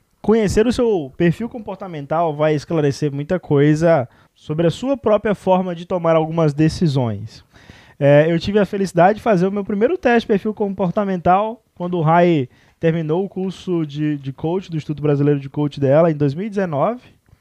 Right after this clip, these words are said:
E aí, a gente tá até revisando aqui o, o meu teste, o assessment. Ela também tá olhando o dela aqui e fica, "Caraca, véi. O meu perfil mudou pouca coisa.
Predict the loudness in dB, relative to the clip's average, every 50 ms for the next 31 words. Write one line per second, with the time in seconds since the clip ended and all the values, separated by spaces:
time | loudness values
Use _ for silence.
0 | _ _ -2 2 4 4 4 4 2 2 0 0 0 2 2 2 4 4 4 4
1 | 2 2 2 2 2 2 4 4 2 4 4 4 4 2 2 0 0 2 2 4
2 | 4 4 2 2 2 2 0 0 -2 -2 -2 0 0 0 0 -2 -2 -2 0 0
3 | 0 0 0 0 0 2 2 2 0 -2 -4 -4 -2 0 0 0 0 2 2 2
4 | 4 2 0 -2 -4 -6 -6 -6 -8 _ -20 -20 -20 -6 0 2 2 2 2 0
5 | -2 -4 -2 -2 0 2 2 4 2 2 2 0 -2 0 2 4 6 6 6 4
6 | 2 0 -2 -4 -4 -4 -4 -6 -6 -4 -2 -2 0 2 2 2 2 2 0 0
7 | -2 -4 -6 -6 -6 -4 -2 -2 -2 -4 -6 -10 -14 _ _ _ _ _ _ _
8 | _ -20 -20 _ _ _ -2 0 2 4 4 4 4 2 4 4 4 4 4 0
9 | -2 -4 -4 -2 -4 -2 0 2 0 2 0 0 2 2 0 0 0 0 4 4
10 | 4 4 2 -2 -4